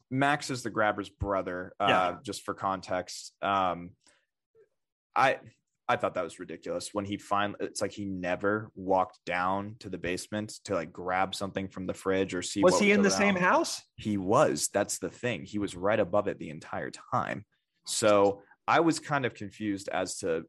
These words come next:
Speaker 1: why. I mean, sure, it was soundproofed, but you would imagine his brother is probably there. He said he's in between jobs, so he was laser focused on figuring out who the grabber was. Is he really that clueless that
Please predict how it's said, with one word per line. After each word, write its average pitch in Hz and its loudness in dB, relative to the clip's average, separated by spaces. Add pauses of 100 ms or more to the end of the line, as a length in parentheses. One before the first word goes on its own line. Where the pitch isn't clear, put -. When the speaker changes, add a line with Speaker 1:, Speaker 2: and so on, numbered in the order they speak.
Speaker 1:
why. 95 2
I 113 0
mean, 113 -4
sure, 117 -4
it 69 -4
was 98 -4
soundproofed, 104 -4
but 90 2 (920)
you 120 -2
would 123 2
imagine 143 0
his 101 -10
brother 95 0
is 82 -8
probably 90 -4
there. 87 -4
He 101 -4
said - 0
he's 98 -4
in 98 -6
between 104 -6
jobs, 90 -2
so 90 -4
he 95 -4
was 90 -8
laser 92 -4
focused 92 -6
on 90 -10
figuring 90 -8
out 87 -6
who 95 -12
the 87 -10
grabber 92 0
was. 80 -6 (420)
Is 107 0
he 214 -4
really 127 2
that 101 2
clueless 107 -4
that 85 -4